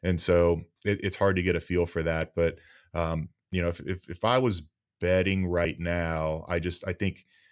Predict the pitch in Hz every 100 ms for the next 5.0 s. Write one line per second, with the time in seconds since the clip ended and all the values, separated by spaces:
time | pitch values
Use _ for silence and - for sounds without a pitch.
0 | _ - 107 101 101 90 87 92 87 80
1 | 80 85 85 85 82 80 - 82 82 -
2 | 85 82 80 87 87 80 87 - 80 _
3 | _ 92 82 - 87 82 87 82 80 80
4 | 76 76 85 82 80 - 82 80 78